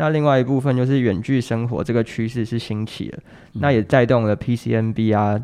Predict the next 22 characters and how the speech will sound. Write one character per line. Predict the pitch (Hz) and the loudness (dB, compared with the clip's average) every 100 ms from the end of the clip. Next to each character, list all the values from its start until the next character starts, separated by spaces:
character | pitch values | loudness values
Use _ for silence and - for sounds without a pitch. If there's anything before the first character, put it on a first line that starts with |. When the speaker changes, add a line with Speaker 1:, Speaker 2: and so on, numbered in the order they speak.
| - | -6
Speaker 1:
平 | - 104 | -6 -4
板、 | 110 110 98 90 - | 0 0 0 -6 -4
游 | 101 | -4
戏 | - 123 | 0 -2
机、 | 107 107 | 0 -2
网 | 107 101 | -2 -4
通 | 104 113 113 | -4 -4 -4
等 | 113 98 107 | -4 -6 -4
需 | 127 | -4
求 | 127 - | -4 -2
一 | 107 | -2
个 | 98 | -2
大 | 117 95 | 0 -2
增 | - 69 | -4 -6
哦。 | 55 78 131 _ _ _ _ _ _ _ | -6 -8 -10 _ _ _ _ _ _ _
Speaker 2:
了 | 90 95 | -6 -4
解， | 101 87 | -4 -6
所 | - 180 | 2 4
以 | |
说 | 156 170 | 6 6
其 | - | 6
实 | 135 - 110 | 2 2 0